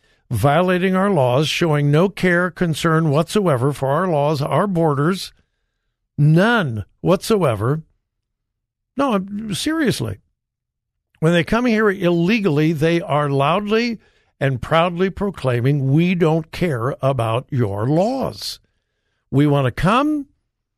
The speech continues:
We want you, what you have to offer. We want your benefits, but we don't care about your laws."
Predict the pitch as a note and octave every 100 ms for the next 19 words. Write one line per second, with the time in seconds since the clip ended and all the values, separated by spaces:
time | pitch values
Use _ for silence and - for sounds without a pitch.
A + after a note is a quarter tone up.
0 | _ _ C3+ D#3+ D#3+ E3 E3 D3+ D3+ D3
1 | C#3 D3+ E3+ C#3 C#3+ B2+ C3 C3+ G#3 -
2 | G3+ G3+ E3 D3+ C#3+ - C3+ B2 D3 C3+
3 | C#3 A#2+ C3 B2+ C#3+ F3 E3 D3 - C3
4 | F#2 A2+ - C3 G#2 A2 D3 C#3 F3 G#3
5 | C4 D4+ G3+ - - -